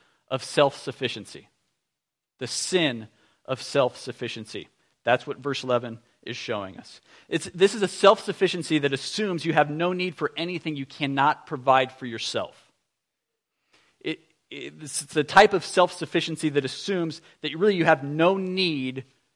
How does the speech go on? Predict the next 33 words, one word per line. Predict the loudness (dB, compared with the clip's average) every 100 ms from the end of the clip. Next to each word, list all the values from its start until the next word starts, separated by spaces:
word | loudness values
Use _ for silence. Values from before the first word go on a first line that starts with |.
| -8
to | -6
trust | 2 6 6 4
in | -2
the | 2
name | 2 2
of | -2
the | 0
Lord, | 0 0
that | 0
there's | 0 2
no | 0
need | 0 -2 -6 -14
to | -6 0
rely | 0 2 6 8 8
on | 8 2
him, | 2 -4 -6 -12 -4
to | -4
hope | -2 2 2 4
on | 4 4
him, | 4 -6 -6 _
to | -6 -6
lean | 0 2 2
on | 2 2
him | 2 -2
as | 0
God. | 4 2
'Cause | 2 -2
really, | 0
hey, | 2 2 0 -4
if | -2 0
things | 2 0 2
get | 2 4
bad, | 8 10 10 6